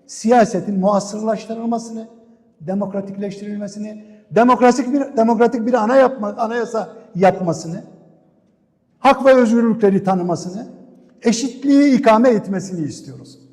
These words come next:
Acınacak bir durum. Sadece parti değil, partiler değil, bizim de durumumuz hiç de iç açıcı görünmüyor. Ve dikkat edilirse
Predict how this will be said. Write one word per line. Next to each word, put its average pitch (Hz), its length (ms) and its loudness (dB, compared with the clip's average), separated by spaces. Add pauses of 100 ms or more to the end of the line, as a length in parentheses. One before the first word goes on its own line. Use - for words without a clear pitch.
(1800)
Acınacak 147 560 -4
bir 151 160 -4
durum. 120 240 -6 (680)
Sadece 151 520 2
parti 131 340 -6
değil, 233 280 -2 (300)
partiler 127 500 -6
değil, 208 260 -6 (260)
bizim 170 300 0
de 143 140 0
durumumuz 135 460 -2
hiç 196 240 -6
de 165 180 -2 (340)
iç - 300 -4
açıcı 151 520 -4 (220)
görünmüyor. 165 600 2 (4000)
Ve 185 140 -2
dikkat 220 300 0
edilirse 220 760 -4